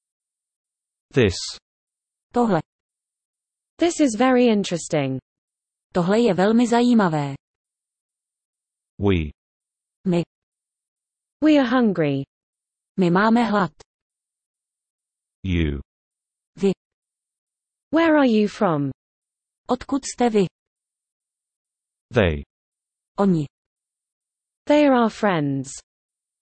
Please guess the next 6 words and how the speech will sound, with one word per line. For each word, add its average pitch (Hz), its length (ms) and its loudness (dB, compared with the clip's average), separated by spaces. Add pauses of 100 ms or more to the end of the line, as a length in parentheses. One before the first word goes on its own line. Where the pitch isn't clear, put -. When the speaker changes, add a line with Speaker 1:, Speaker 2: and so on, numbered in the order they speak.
(140)
Speaker 2:
Oni 220 200 2
jsou 208 280 0
naši 220 300 -2
přátelé. 214 640 -2 (1600)
Speaker 1:
Person. 90 600 0 (760)
Speaker 2:
Osoba. 202 400 -4